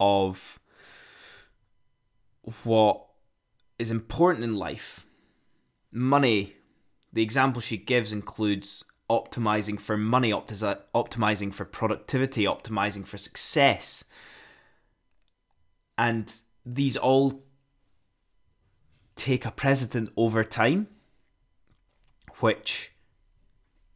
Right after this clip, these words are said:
we need to think to ourselves to stop and retrain how we're perceiving it.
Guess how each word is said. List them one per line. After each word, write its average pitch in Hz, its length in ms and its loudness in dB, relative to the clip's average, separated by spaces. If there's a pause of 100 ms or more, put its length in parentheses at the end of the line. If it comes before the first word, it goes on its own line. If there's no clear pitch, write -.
(640)
we 113 160 -4
need 123 280 -2
to 120 80 -6
think 123 320 -4 (300)
to 117 180 -2
ourselves 113 880 0
to 107 100 -12
stop - 580 0
and 104 160 -6
retrain 113 640 0
how 110 160 0
we're 98 340 0 (360)
perceiving 135 520 2
it. 117 160 0